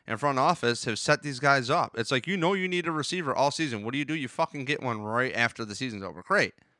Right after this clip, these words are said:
Great. Like, you know you had these problems last year,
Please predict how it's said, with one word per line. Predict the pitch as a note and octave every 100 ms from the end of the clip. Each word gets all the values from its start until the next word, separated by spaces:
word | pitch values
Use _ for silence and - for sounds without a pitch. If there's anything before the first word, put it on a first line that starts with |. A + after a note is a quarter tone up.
| _ _ _ _ _
Great. | F#3+ B2+ - _
Like, | C3 A#2+ _
you | C3+ D#3+
know | E3+
you | G3+ F#3
had | F3
these | E3 D#3
problems | - E3 E3+ C#3+ B2+ A2+ - _ _ _
last | B2 C#3+ D#3+ -
year, | G#2+ F#2+ A2+